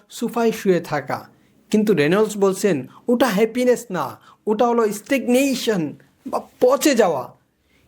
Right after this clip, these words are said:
গেমাররা জানেন ক্যারেক্টার আপডেট করতে হলে গ্রাইন্ড করতে হয়, মনস্টার মারতে হয়, মিশন কমপ্লিট করতে হয়। আপনার লাইফের স্ট্রাগলগুলো হলো সেই এক্সপি কালেক্ট করার প্রসেস,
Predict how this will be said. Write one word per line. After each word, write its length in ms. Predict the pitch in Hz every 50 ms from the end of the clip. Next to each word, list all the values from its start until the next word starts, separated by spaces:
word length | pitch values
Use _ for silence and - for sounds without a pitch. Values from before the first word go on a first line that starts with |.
| _ - 214 175 139
গেমাররা 440 | 156 156 165 170 170 180 165 160 156
জানেন 420 | 143 160 160 160 160 139 117 117 - _ _ _ _
ক্যারেক্টার 480 | - 175 180 180 180 - 190 170 160 - -
আপডেট 560 | 156 151 160 156 151 147 - 240 262 247 247
করতে 280 | - 220 196 208 - 196
হলে 380 | 175 170 175 175 160 143 135 - - _ _ -
গ্রাইন্ড 440 | 170 147 175 202 247 285 285 262 240
করতে 300 | - 233 214 - - 196
হয়, 300 | 180 202 190 180 156 135 143
মনস্টার 640 | 170 196 240 277 269 - - - - 254 247 247
মারতে 320 | 240 240 240 220 - - 247
হয়, 320 | 208 226 233 214 180 160 - -
মিশন 400 | 190 233 269 262 269 262 233 220
কমপ্লিট 720 | - - 240 240 240 226 214 - - 294 320 330 320 -
করতে 280 | - 247 220 185 - 220
হয়। 300 | 165 165 180 147 135 131 - - - - - -
আপনার 380 | - 208 214 - 269 254 233 185
লাইফের 500 | 151 151 170 220 226 - 226 202 196 190
স্ট্রাগলগুলো 640 | - - - 233 214 196 208 202 190 185 196 202 196
হলো 240 | 180 196 190 190 180
সেই 340 | - - 208 180 170 165 - _ _ -
এক্সপি 480 | - 269 262 - - - - 262 262 247
কালেক্ট 380 | 254 240 233 277 277 269 -
করার 260 | - 240 220 208 202
প্রসেস, 560 | 190 196 - 233 247 240 - 202 151 135 -